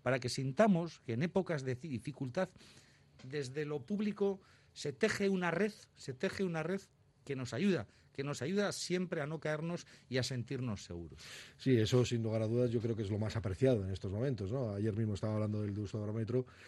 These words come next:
Speaker 2: y una de las cuestiones fundamentales era esa, ¿no? La percepción que tenemos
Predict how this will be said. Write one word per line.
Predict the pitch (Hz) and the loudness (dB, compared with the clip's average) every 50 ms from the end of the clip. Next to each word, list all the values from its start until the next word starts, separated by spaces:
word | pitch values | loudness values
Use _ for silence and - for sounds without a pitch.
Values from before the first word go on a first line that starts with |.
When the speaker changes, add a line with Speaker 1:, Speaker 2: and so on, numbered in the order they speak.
| - - _ | -20 -8 _
Speaker 2:
y | 117 | 0
una | 117 110 110 | 2 2 2
de | 110 110 | 2 2
las | 110 104 - | 0 0 -2
cuestiones | - - 117 98 - - 123 113 113 98 | -2 -2 -2 -2 2 2 2 2 2 -2
fundamentales | - 113 107 107 107 104 95 107 110 117 117 - | -2 -2 -2 0 -2 -2 0 0 0 0 0 0
era | 113 104 98 110 | -2 -2 0 0
esa, | 127 - - 92 | 0 0 -2 -6
¿no? | 87 123 156 151 | -6 -8 -8 -8
La | 117 104 98 | -8 -8 -6
percepción | 92 101 92 - - 95 - - 120 120 110 | -6 -8 -6 -6 -6 -8 -2 0 0 0 0
que | 117 110 | 0 -2
tenemos | 101 104 110 107 110 117 120 - | 0 0 0 0 0 0 -2 -2